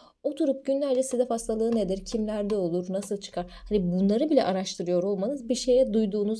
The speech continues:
aslında o, o anki merak, onu öğrenme isteği, onu tedavi etme arzusu. E, anlatabildim mi? Sanki böyle, e, bir durum gibi. Evet.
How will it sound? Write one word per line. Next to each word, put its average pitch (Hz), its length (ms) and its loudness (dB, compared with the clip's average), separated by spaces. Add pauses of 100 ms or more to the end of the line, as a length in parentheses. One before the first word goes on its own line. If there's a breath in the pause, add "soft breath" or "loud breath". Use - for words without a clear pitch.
aslında 202 380 -4
o, 202 300 2
o 202 160 0
anki 196 280 -2
merak, 185 340 -2 (100)
onu 196 220 -6
öğrenme 190 500 0
isteği, 170 560 -2 (220 loud breath)
onu 220 160 0
tedavi 202 400 -2
etme 208 440 -2 (160)
arzusu. 180 580 -2 (440 loud breath)
E, 165 120 -8
anlatabildim 214 640 -2
mi? 180 60 -2
Sanki 220 400 -2
böyle, 196 360 2 (540 soft breath)
e, 175 220 -6
bir 175 240 0
durum 175 320 -4
gibi. 180 380 -2 (3000)
Evet. 226 480 -6